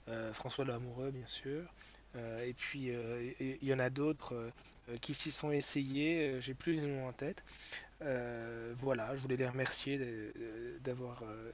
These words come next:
d'avoir essayé ça. Ce qui m'intéresserait maintenant, mais ils pourront me le faire, euh, via, bah, sur Twitter, c'est de, de, de me dire si effectivement cet outil-là peut, peut,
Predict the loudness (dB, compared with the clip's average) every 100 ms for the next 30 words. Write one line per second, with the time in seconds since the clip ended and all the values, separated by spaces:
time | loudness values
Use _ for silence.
0 | -4 -2 0 2 0 2 0 2 6 6
1 | 6 -8 -12 -4 4 4 6 4 6 6
2 | 6 4 4 6 4 2 -2 -4 -4 -4
3 | -6 0 2 2 0 -6 -8 -10 -12 -10
4 | -8 -6 -4 -6 -6 -6 -8 -10 -20 -12
5 | -4 -4 -4 -10 -4 -2 -2 -6 -14 -14
6 | -8 -2 0 -2 -2 -4 -6 -6 -4 -4
7 | -4 -2 2 2 0 -2 -4 -4 -2 -2
8 | -2 -6 -8 0 2 2 0 -2 -2 -6
9 | -6